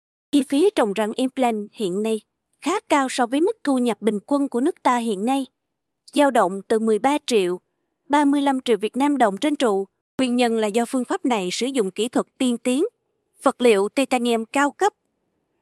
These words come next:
và các thủ thuật ghép xương, nâng xoang, thẩm mỹ đi kèm, nếu có nên tổng chi phí điều trị cao hơn so với các phương pháp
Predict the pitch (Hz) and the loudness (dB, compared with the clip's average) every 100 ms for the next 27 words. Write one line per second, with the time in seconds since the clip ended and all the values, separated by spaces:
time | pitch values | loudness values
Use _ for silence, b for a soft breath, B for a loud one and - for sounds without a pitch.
0 | _ - 220 339 - 277 - 247 - 349 | _ 0 2 0 0 0 2 0 0 -2
1 | - - 285 269 240 _ _ 262 277 277 | -2 0 0 0 -6 _ _ -2 0 0
2 | - 285 285 277 _ _ _ _ _ _ | 2 2 2 -2 _ _ _ _ _ _
3 | - 233 285 262 220 262 262 - 220 190 | -2 2 2 2 2 0 -2 0 0 0
4 | 185 180 - 220 311 381 339 269 - 175 | -4 -8 -6 -2 0 2 2 0 -2 -2
5 | 247 247 - 339 269 190 190 - 240 226 | -2 -4 -2 0 0 0 -2 0 0 0
6 | 247 240 226 _ _ - - 220 269 381 | 0 -2 -4 _ _ -4 0 2 0 -4
7 | - 277 - 294 | -4 -4 -2 -6